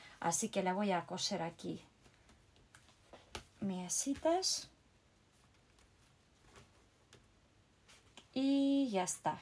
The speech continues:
Y ya nos queda nada más que coser cremallera junta, junto con, con el bies, ¿no? El último, el último paso, digamos.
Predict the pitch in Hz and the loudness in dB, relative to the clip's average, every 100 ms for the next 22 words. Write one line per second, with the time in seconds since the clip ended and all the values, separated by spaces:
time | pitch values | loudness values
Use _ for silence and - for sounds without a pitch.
0 | - 208 226 233 - 277 269 262 202 185 | -2 4 6 4 2 2 4 4 2 0
1 | - 185 180 175 - - - - 175 - | -4 -2 -2 -4 -14 -20 -10 -2 0 4
2 | 240 247 226 - - 214 202 214 240 269 | 6 6 2 -4 0 4 4 6 6 4
3 | - 196 190 180 180 175 175 - - - | 2 -2 -2 -2 0 2 0 -4 -14 -20
4 | - - 202 208 196 180 175 170 160 165 | -6 2 4 4 2 0 0 -2 -4 -4
5 | 180 165 160 160 156 156 - 220 294 196 | -2 0 -2 -2 -4 -4 -2 0 0 0
6 | 214 202 220 202 196 196 - - - - | 0 0 2 4 2 0 -8 -20 -10 2
7 | 240 277 240 247 226 - 156 - 175 160 | 6 6 8 8 8 6 4 2 -2 -4
8 | 151 160 151 135 - | -2 -4 -4 -8 -10